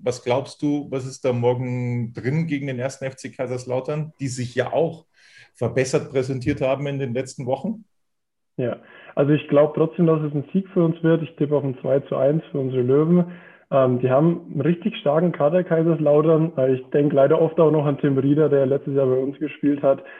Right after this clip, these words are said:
Speaker 2: Marvin Pouvrier. Ähm, aber trotzdem glaub ich, dass wir geschlossener sind, vorne dran mit Sascha Mölders und die Jungs, die werden das reißen.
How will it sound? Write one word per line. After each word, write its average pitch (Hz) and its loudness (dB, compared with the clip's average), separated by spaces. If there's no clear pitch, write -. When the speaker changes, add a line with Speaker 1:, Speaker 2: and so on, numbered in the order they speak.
Speaker 2:
Marvin 143 0
Pouvrier. 139 -2
Ähm, 123 2
aber 139 2
trotzdem 151 4
glaub 143 4
ich, 143 2
dass 135 0
wir 143 4
geschlossener 135 2
sind, 135 2
vorne 131 0
dran 131 0
mit 127 -2
Sascha 131 0
Mölders 131 4
und 123 -2
die 120 0
Jungs, 120 -2
die 127 -8
werden 120 -8
das - -14
reißen. 123 -10